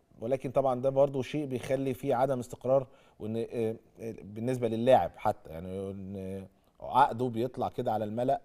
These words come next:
شوف الناس بتشوف بياخد كام وحاجات كتير. آه، يعني برضو دي بت-، بتخلي كمان اداره نادي الزمالك تفكر مين بيسرب العقود دي، تعمل ازمه طبعًا داخل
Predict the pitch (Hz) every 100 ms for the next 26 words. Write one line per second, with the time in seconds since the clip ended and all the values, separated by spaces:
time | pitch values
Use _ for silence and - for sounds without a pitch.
0 | - _ _ _ - 135 120 107 117 104
1 | - 117 104 110 104 - - 117 127 117
2 | 101 117 113 104 127 123 - - _ _
3 | - 90 71 - - - 50 104 95 107
4 | 120 127 123 135 120 104 - - 107 107
5 | 101 90 104 - 143 135 123 143 127 139
6 | 147 131 127 139 - 143 - 110 139 135
7 | 113 131 139 123 113 - _ _ 107 101
8 | 113 139 113 123 85 - _ _ _ _
9 | _ _ - 143 120 120 131 117 123 120
10 | 110 120 -